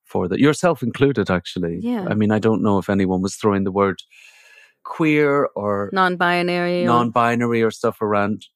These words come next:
Speaker 1: your music. And, and I guess in some ways that was opening doors.
Speaker 2: They were just calling it weird. <laughs> They were just like,
Speaker 1: <laughs>
Speaker 2: "Is this music?" Uh, also, I don't know if you're familiar with Carol Pope. She's a musician.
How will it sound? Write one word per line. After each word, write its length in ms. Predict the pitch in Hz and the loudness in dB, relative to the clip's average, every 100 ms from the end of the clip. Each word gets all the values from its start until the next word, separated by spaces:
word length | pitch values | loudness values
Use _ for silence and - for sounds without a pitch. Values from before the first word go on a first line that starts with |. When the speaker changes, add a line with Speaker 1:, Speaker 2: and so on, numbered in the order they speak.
| _ | _
Speaker 1:
your 260 | 104 107 117 | -2 2 2
music. 500 | 117 98 92 98 - | 2 0 -2 -6 -4
And, 280 | 98 98 - | -4 -4 -6
and 160 | - 101 | -6 -4
I 80 | 101 | -2
guess 460 | 107 101 - - _ _ | -2 -2 -6 -20 _ _
in 160 | 107 | -8
some 240 | 101 113 113 | -4 0 2
ways 440 | 101 92 92 - _ _ - | 2 0 -4 -10 _ _ -2
that 260 | 98 98 _ _ | -2 -2 _ _
was 160 | - 104 - | -12 -6 0
opening 400 | 107 113 104 101 | 2 2 2 2
doors. 580 | 101 107 110 90 90 - _ | 2 2 2 -2 -6 -18 _
Speaker 2:
They 120 | - 190 | -6 -6
were 60 | |
just 180 | 175 170 | -6 -8
calling 200 | - 180 | -2 -2
it 100 | 175 | -2
weird. 580 | 180 185 196 180 175 170 156 - - | 0 2 4 2 0 -4 -8 -14 -12
<laughs> 300 | - 113 - | -12 -16 -6
They 180 | 220 214 | 0 2
were 100 | 190 | 2
just 220 | 190 160 | 0 2
like, 200 | 196 151 | 0 0
Speaker 1:
<laughs> 0 | |
Speaker 2:
"Is 180 | - 226 | -4 -4
this 260 | - 330 - | 0 -2 0
music?" 420 | 196 202 359 - 226 127 117 - - _ _ | -2 0 -2 -4 -2 0 0 -4 -16 _ _
Uh, 240 | 202 208 190 | 2 4 4
also, 640 | 220 240 - 233 220 196 - _ | 2 0 2 2 2 -2 -10 _
I 140 | - 196 | 0 2
don't 260 | 190 202 | 4 2
know 120 | 202 196 | 2 -2
if 120 | 175 | -2
you're 360 | 196 185 180 - | -2 0 0 -4
familiar 400 | _ 185 180 180 | _ -2 0 2
with 200 | 175 165 | 0 -2
Carol 340 | - 190 170 165 | -2 0 2 0
Pope. 440 | - 185 196 220 | -2 -2 0 -2
She's 300 | - - 180 | -8 -6 -2
a 240 | 175 175 170 | 0 0 -2
musician. 800 | 185 185 170 180 - 180 175 165 | -4 -4 -2 -4 -4 -4 -4 -4